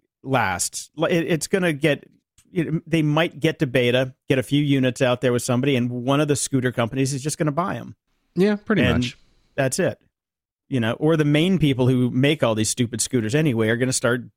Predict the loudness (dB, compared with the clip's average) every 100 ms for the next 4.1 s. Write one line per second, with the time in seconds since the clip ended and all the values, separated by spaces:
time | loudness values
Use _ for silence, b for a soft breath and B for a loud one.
0 | _ -8 -4 0 0 2 0 0 -2 -2
1 | -2 -4 -2 -2 -2 0 2 2 0 0
2 | -2 -2 -2 -4 -4 -2 -2 -2 _ _
3 | -6 -4 0 2 2 0 0 0 0 -2
4 | -8